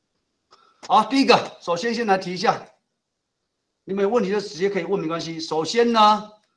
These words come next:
老师刚刚有提一个问题，我看看啊，来，这个我这边再回应一下，想到就可以问，等一下我再来介绍这个。好，这回应过了。好，郑普老师说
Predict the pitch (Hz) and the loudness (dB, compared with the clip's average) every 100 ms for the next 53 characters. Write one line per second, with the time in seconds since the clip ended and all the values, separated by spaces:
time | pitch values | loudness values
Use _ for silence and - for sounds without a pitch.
0 | _ - 160 170 220 226 233 175 - 170 | _ -8 -6 -6 -2 0 2 0 -2 -8
1 | 185 180 185 202 156 127 131 - 175 175 | -8 -6 -4 -4 -6 -10 -12 -12 -10 -6
2 | 160 135 135 _ _ 139 139 175 160 127 | -6 -8 -12 _ _ -16 -12 -8 -8 -8
3 | 127 165 160 147 131 139 139 120 _ _ | -12 -8 -8 -8 -8 -8 -8 -12 _ _
4 | _ _ _ - _ _ _ _ _ _ | _ _ _ -20 _ _ _ _ _ _
5 | _ _ - - 190 165 147 180 120 135 | _ _ -6 -4 -4 -4 -6 -6 -6 -10
6 | 160 160 170 147 143 - 160 156 143 - | -8 -8 -6 -6 -8 -8 -8 -8 -10 -16
7 | _ _ _ - 139 120 - _ _ _ | _ _ _ -18 -16 -16 -18 _ _ _
8 | - - - - - 139 160 160 139 104 | -12 -4 -4 -4 -12 -8 -6 -4 -4 -6
9 | - _ _ _ _ - 190 202 - 240 | -16 _ _ _ _ -4 0 0 -2 -4
10 | 185 185 156 175 202 208 202 | -2 -2 -2 -4 -4 -2 -2